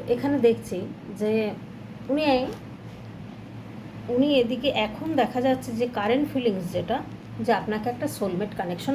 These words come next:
মনে করছেন, কিন্তু উনি আছেন এখন খুব পেইনফুল অবস্থার মধ্যে, ভীষণ পেইনফুল ম-, অবস্থার মধ্যে রয়েছেন। তো ওনার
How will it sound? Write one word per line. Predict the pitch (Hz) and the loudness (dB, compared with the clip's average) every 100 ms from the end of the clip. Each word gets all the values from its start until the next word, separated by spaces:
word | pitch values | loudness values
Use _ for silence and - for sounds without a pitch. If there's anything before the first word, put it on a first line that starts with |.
| 269 | 4
মনে | 196 165 | 2 0
করছেন, | - - - - - - - - - | -4 -8 -10 -10 -12 -14 -12 -10 -2
কিন্তু | 339 339 262 | 0 4 6
উনি | 247 311 | 6 4
আছেন | 277 214 - 294 | 2 0 0 2
এখন | 240 - 190 220 - | 2 0 -6 -6 -6
খুব | 294 302 - - - - - - - - - - 202 165 | -4 -4 -8 -12 -14 -14 -14 -14 -12 -12 -12 -8 -6 2
পেইনফুল | 254 269 - 165 | 4 4 0 -4
অবস্থার | - - - - - | -4 -8 -12 -12 -12
মধ্যে, | - - - - - - - - - - - - | -14 -14 -14 -14 -16 -14 -14 -14 -12 -12 -8 -4
ভীষণ | 208 320 294 | 0 2 4
পেইনফুল | 214 202 226 | 4 4 2
ম-, | 214 196 196 208 208 196 | 2 0 -2 -6 -2 0
অবস্থার | 190 190 208 | -2 0 0
মধ্যে | 190 175 175 | 0 0 2
রয়েছেন। | 170 170 240 294 - - - - - | 2 0 -2 -4 -6 -12 -14 -12 -4
তো | 208 - | -4 0
ওনার | 240 254 | 2 2